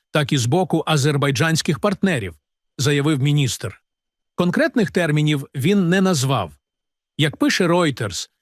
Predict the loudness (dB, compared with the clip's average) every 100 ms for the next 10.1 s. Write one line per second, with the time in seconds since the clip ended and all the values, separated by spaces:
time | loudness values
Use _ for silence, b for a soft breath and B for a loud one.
0 | _ -4 0 0 2 2 2 0 0 2
1 | 0 0 2 2 0 -4 -6 -4 0 0
2 | 0 0 0 0 0 -2 -4 -10 _ -2
3 | 0 0 0 0 0 -2 -2 -2 -2 -2
4 | 0 -2 -2 0 0 0 -2 -2 -2 0
5 | 0 0 0 0 0 0 0 0 0 0
6 | 0 -2 -2 -2 0 -2 0 -4 -2 -2
7 | -2 -2 0 0 -2 -4 -8 -12 _ -4
8 | -2 2 0 2 2 2 2 2 2 2
9 | 0 0 0 2 0 0 0 0 -2 -6